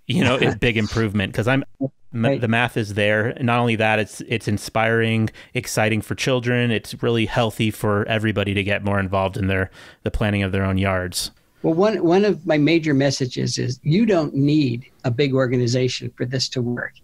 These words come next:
Speaker 2: You just need a, a piece of, of the earth. So you put in those plants and then watch what's gonna happen. Uh, and you get positive reinforcement because right away you will see a response. Yeah, you know, I talk about oak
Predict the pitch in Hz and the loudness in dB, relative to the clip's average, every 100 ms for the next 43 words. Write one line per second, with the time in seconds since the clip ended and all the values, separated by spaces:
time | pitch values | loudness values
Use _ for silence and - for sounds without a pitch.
0 | - - - - _ _ - 214 175 139 | -20 -20 -20 -20 _ _ 0 2 2 0
1 | 147 139 131 - 135 127 120 - 156 143 | 0 2 2 -2 -6 -4 -8 -4 -2 -2
2 | 131 120 - 135 113 120 123 123 120 - | -2 -6 -6 -6 -2 -2 -2 -2 -6 -10
3 | - 143 139 139 - 220 214 170 143 131 | -2 0 0 0 0 2 4 4 2 0
4 | - 135 131 127 - - 139 135 139 143 | -2 0 0 0 -2 -2 0 2 2 2
5 | 131 143 - 170 - 127 139 156 254 - | 2 0 -2 -6 -4 -2 0 2 0 -2
6 | - - _ - 123 131 147 143 135 170 | -8 -14 _ -6 -2 -2 0 0 0 0
7 | 143 151 151 - 165 196 202 180 151 156 | 0 0 -2 0 2 2 2 2 2 0
8 | 175 - 143 143 135 123 127 185 214 185 | -2 0 -2 0 0 0 2 4 4 4
9 | 127 127 120 - 143 135 131 - 139 127 | 2 0 -4 0 2 2 0 0 2 2
10 | 127 131 127 113 127 - - _ - 135 | 0 -2 -2 0 0 -2 -6 _ -6 0
11 | 160 160 185 180 165 190 165 156 175 | 2 4 2 4 2 2 2 2 0